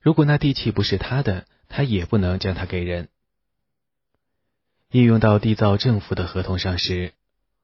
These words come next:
霍布斯称其为“授权于主权者”。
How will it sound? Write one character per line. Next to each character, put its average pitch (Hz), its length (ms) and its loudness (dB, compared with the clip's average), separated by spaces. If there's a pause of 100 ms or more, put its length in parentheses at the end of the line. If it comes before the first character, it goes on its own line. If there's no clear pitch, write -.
霍 - 160 0
布 104 100 2
斯 107 220 -2
称 - 180 -4
其 101 160 -4
为 90 340 -4 (240)
“授 123 300 0
权 101 360 -2
于 95 220 -2
主 90 240 -6
权 90 300 -6
者”。 95 280 -4